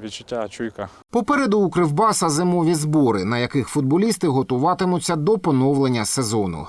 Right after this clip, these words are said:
Speaker 2: Здається, навесні суперники сприйматимуть нашу команду зовсім інакше, тож друга половина точно не буде легкою прогулянкою. Втім, саме захисник до цього готовий.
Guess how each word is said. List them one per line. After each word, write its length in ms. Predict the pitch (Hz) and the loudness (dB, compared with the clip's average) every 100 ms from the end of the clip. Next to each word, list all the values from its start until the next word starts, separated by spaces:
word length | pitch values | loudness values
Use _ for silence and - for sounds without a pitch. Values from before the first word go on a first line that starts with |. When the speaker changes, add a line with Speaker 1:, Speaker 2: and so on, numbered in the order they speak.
| - | -8
Speaker 2:
Здається, 540 | 123 190 214 185 180 | -4 0 2 2 2
навесні 480 | 170 160 156 208 220 | 0 2 0 0 0
суперники 640 | - 147 180 185 185 160 | 0 -2 0 0 0 0
сприйматимуть 840 | 139 - 135 131 165 185 175 147 139 | -4 -2 0 2 2 0 0 -2 -2
нашу 280 | 123 - | -2 -2
команду 480 | - 151 185 185 170 | -2 0 2 2 0
зовсім 500 | 139 151 165 - 170 | 0 0 0 0 0
інакше, 600 | 170 190 143 - 110 92 - 107 | 2 2 0 -2 -2 -4 -6 -2
тож 180 | 160 139 | -2 2
друга 320 | 156 123 120 | 2 2 0
половина 540 | 123 135 156 220 202 - - | -2 0 2 2 0 -2 0
точно 360 | 175 196 202 | 2 2 0
не 120 | 156 131 | 0 2
буде 260 | 143 156 | 2 2
легкою 480 | 127 110 - 117 113 | 2 -2 -2 0 0
прогулянкою. 880 | 127 123 110 104 87 87 85 85 90 | 0 -2 0 -2 -2 -6 -8 -8 -10
Втім, 240 | - 262 240 | -4 0 2
саме 260 | 240 214 | 2 0
захисник 540 | 165 170 165 - 226 196 | 0 0 -2 0 0 2
до 100 | 175 | 0
цього 360 | - 170 156 | 0 0 2
готовий. 680 | 131 170 180 143 101 85 87 | 0 -2 2 2 2 -2 -8